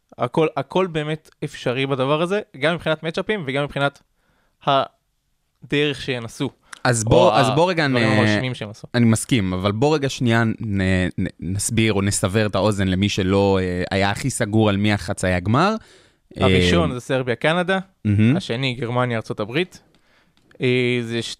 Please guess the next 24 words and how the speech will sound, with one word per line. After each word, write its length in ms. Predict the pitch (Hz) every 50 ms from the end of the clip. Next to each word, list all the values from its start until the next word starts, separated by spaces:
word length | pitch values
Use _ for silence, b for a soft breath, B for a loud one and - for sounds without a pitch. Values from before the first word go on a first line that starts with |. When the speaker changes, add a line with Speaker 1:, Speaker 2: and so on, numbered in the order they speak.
| _ -
Speaker 1:
זה 120 | 139 131 123
שני 200 | - - 143 143
מצ'אפים 480 | 143 143 - 151 135 - 135 123 120
בין 280 | 117 127 131 127 127 127 -
נבחרות 440 | 131 123 - - 131 120 123 120
שרגילות 460 | - - 113 113 110 113 127 127 - 143
להיות 140 | 127 127
במעמד 420 | 120 127 123 123 123 127 131 127 123
הזה, 220 | 127 120 135 139
סרביה 420 | 127 - - 131 120 113 110 120 104
וארצות 320 | 104 104 101 - - 120 -
הברית, 300 | 110 117 151 156 - -
לבין 240 | 107 107 117 110 113
כאלו 280 | - 113 113 117 117 113
שהיו 800 | - - 107 98 - _ _ _ _ _ - - 113 120 127 127
בו 120 | 123 123 -
פעם 240 | - 131 123 123 120
אחת 320 | 117 - 131 123 120 -
או 180 | - 110 101 104
אפס 200 | 117 117 120 -
פעמים, 300 | - 123 117 113 127 131
כמו 300 | - - 120 110 104 101 -
קנדה 380 | - - 117 117 113 107 107 104 101 104 107 104 101 - - - _ _ _ -
וגרמניה. 400 | - 113 107 107 113 135 170 220